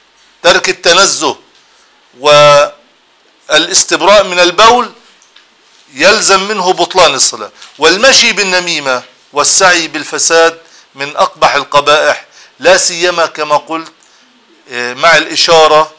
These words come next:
لكل-، لكلام النبي صلى الله عليه وسلم عندما قال: "كان يمشي بالنميمة". كان التي للحالة المستمرة غالبا، يعني هو مع سبق الإصرار والترصد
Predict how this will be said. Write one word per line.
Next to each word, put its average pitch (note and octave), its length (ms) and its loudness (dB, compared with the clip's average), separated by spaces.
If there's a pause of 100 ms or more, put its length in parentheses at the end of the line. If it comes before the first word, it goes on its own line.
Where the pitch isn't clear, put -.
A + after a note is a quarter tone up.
(420)
لكل-، D3+ 920 -4
لكلام E3 460 0
النبي D#3 400 -4
صلى - 180 0
الله D3+ 200 2
عليه D3+ 40 2
وسلم D3 320 -2
عندما D#3 380 0
قال: D#3+ 480 2
"كان F3 360 2
يمشي D3+ 1400 -4 (640)
بالنميمة". B2+ 640 -6 (420)
كان F3+ 500 4 (500)
التي E3+ 800 -2
للحالة F3 600 0
المستمرة D#3+ 720 -4
غالبا، B2+ 640 0 (340)
يعني D#3+ 240 0
هو F#3+ 160 0
مع F3 180 0
سبق - 380 -4
الإصرار F#3 580 -2
والترصد F#3+ 720 -2